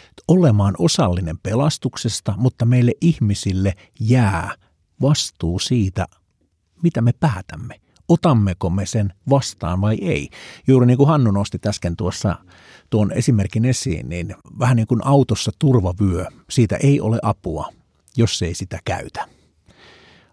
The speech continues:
Onko jotain samaa myös uskon ja pelastuksen suhteessa? Jos me emme käytä, ota vastaan sitä tarjottua anteeksiantoa,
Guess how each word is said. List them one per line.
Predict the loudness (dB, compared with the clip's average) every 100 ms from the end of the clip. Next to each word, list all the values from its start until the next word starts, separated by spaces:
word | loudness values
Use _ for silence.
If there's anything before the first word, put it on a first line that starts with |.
| _
Onko | 4 4 2 2
jotain | 2 4 2
samaa | 4 4 4 2
myös | 2 2 0 -2
uskon | -2 -4 -4 -4 -4 -10 -20 -8
ja | -6
pelastuksen | 0 2 2 -2 -10 -12 -12 -8
suhteessa? | -8 -10 -12 -14 -12 -12 -12 -20 _ _ _ _ _ _ _ -20 -20 -20 _ _ _ _ _ _ 0
Jos | 2 4
me | 2
emme | 2
käytä, | 2 4 4 0 -2
ota | 0 0 2
vastaan | 2 0 -6 -8 -8
sitä | -6 -4
tarjottua | 0 0 0 -6 -8 -6 -4
anteeksiantoa, | -6 -8 -12 -10 -10 -10 -10 -12